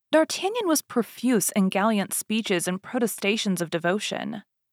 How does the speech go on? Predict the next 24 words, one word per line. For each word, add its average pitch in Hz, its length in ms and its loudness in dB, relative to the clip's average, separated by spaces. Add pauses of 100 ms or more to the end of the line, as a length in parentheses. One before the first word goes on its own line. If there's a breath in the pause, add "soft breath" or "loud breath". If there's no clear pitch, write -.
(160)
To - 120 -4
all 175 160 2
the 185 100 0
simple 185 360 0
things 190 320 0
which 185 100 -4
escaped 196 480 0
our 165 120 4
Gascon, 165 600 2
my 240 140 6
lady 330 320 4
replied 277 580 0
with 190 140 0
a 202 60 -2
smile 226 420 2
of - 120 -2
kindness. 220 880 -2 (380)
The 165 100 -8
hour 165 240 -2
came 196 340 0
for 170 140 -2
him 180 160 0
to 170 100 -6
retire. 175 800 0